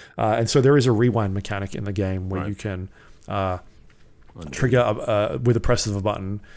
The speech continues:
Speaker 1: it'll undo the thing you've just done. So it's not like you're starting the entire level again. Um, it's like a timeline bar on, on the bottom of the, the hud that's like, "Here's all the instances of where you've changed something or manipulated something in the world.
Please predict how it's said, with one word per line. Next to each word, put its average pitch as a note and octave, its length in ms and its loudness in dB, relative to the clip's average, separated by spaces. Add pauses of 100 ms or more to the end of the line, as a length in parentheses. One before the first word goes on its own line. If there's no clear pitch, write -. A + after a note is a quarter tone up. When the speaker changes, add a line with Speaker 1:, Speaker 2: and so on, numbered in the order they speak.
(160)
Speaker 1:
it'll A2 200 0
undo B2 360 4
the A2+ 100 4
thing G#2+ 220 2
you've G2 160 0
just F#2+ 180 -6
done. F#2+ 240 -6
So A#2 160 0
it's A2 120 0
not D3 100 0
like C3 180 0
you're A#2+ 80 -2
starting A2+ 340 0
the G#2+ 60 -2
entire G2 300 -2
level A2 240 -2
again. D3+ 340 -2 (400)
Um, G2+ 440 0 (280)
it's - 480 -4
like C3+ 140 4
a B2+ 60 4
timeline B2+ 540 2
bar A2+ 280 4
on, A2+ 220 -2
on A2+ 120 0
the G#2+ 60 0
bottom A2+ 260 2
of G#2 100 0
the, G2 280 2 (440)
the G#2 140 0
hud G#2+ 300 4
that's A2+ 240 -2
like, G#2 240 0
"Here's C3+ 380 2
all B2 240 0
the A2 360 -4
instances A2+ 500 -2
of F#2 140 -4
where G#2 120 0
you've G2 180 -4
changed B2 300 0
something A#2+ 300 -2
or G#2 60 -8
manipulated G#2+ 460 0
something A2+ 200 -4
in G#2+ 40 -2
the G#2+ 60 0
world. G#2+ 340 2